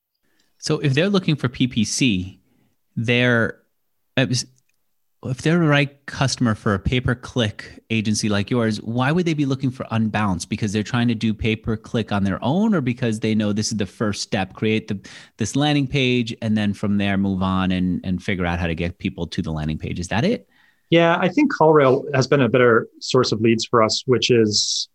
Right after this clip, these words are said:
Speaker 2: people are adding call tracking attribution to their website, and
Speaker 1: Okay.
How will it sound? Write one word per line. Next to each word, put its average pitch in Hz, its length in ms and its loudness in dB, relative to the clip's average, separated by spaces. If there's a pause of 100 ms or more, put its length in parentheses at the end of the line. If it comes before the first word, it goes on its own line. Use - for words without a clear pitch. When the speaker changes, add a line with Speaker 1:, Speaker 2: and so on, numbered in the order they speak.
(180)
Speaker 2:
people 143 600 4
are 123 280 6
adding 139 460 2
call 120 220 4
tracking 127 340 2
attribution 117 480 4
to 120 80 0
their 110 100 4
website, 175 400 2 (400)
and 120 460 4
Speaker 1:
Okay. 123 100 -2